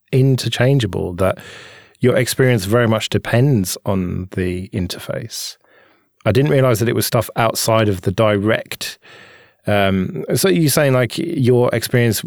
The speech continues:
even within an I R C channel, if you go and seek support or something like that?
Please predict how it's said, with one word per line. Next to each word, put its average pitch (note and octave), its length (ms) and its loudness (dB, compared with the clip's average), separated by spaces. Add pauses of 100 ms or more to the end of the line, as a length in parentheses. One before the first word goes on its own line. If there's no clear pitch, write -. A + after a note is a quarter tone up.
even A#2 260 4
within A2 240 2
an A2+ 140 2
I A2 160 2
R G2 40 0
C B2+ 240 0
channel, F#2 280 -2
if F2+ 160 -6
you F#2+ 60 -6
go G#2 140 2
and F#2+ 240 0
seek - 240 -2
support - 460 0
or F#2+ 60 -4
something F#2+ 320 -2
like G2+ 140 0
that? G#2+ 200 0